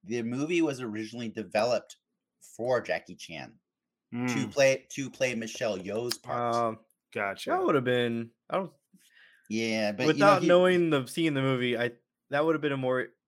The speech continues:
Speaker 1: he, it, it wouldn't have been as, as impactful. I, I tell you
Speaker 3: Yeah.
Speaker 1: that now. They
Speaker 2: Right.
Speaker 1: ended up with, yeah, with even,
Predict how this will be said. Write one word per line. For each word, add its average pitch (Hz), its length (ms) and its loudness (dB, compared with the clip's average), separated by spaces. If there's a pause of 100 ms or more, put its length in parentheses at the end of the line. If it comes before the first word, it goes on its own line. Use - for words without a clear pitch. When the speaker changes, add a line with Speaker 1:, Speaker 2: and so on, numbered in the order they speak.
(1000)
Speaker 1:
he, 175 440 -4 (300)
it, 160 220 -2
it 156 140 -4
wouldn't 196 280 -2
have 170 160 -2
been 170 280 -2
as, 139 440 4 (320)
as 123 240 2
impactful. 110 720 -6
I, 110 120 0 (120)
I 110 100 0
tell 123 180 -2
you 120 60 0
Speaker 3:
Yeah. 127 60 -4
Speaker 1:
that 110 180 2
now. 95 260 -4
They 113 140 -2
Speaker 2:
Right. 92 100 -4
Speaker 1:
ended 151 220 -6
up 147 240 -2 (300)
with, 131 240 -10
yeah, 135 240 4
with 131 240 -4
even, 156 360 -8